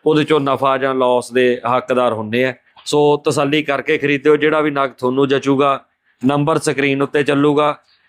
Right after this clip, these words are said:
ਕਾਲ ਉਸ ਨੰਬਰ ਤੇ ਤੁਸੀਂ ਕਰ ਲਓਗੇ। ਆਓ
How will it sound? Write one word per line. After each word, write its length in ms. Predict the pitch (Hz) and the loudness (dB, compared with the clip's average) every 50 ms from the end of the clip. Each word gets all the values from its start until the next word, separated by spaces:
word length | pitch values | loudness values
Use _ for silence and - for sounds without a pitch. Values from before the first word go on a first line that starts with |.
| - - | -12 -4
ਕਾਲ 280 | - 151 156 160 165 170 | -2 0 2 2 4 2
ਉਸ 180 | 160 147 - 143 | 2 0 -2 -2
ਨੰਬਰ 300 | 139 139 135 131 127 - | -2 -2 -2 -2 -2 0
ਤੇ 120 | 139 131 | 0 0
ਤੁਸੀਂ 240 | 127 120 123 139 131 | 0 0 -4 -2 -2
ਕਰ 160 | 139 131 120 | -2 -4 -2
ਲਓਗੇ। 420 | 110 107 101 95 95 95 87 85 _ _ _ _ _ _ _ | -2 -2 -4 -2 -4 -8 -8 -10 _ _ _ _ _ _ _
ਆਓ 280 | 139 147 160 165 170 | 0 2 4 2 2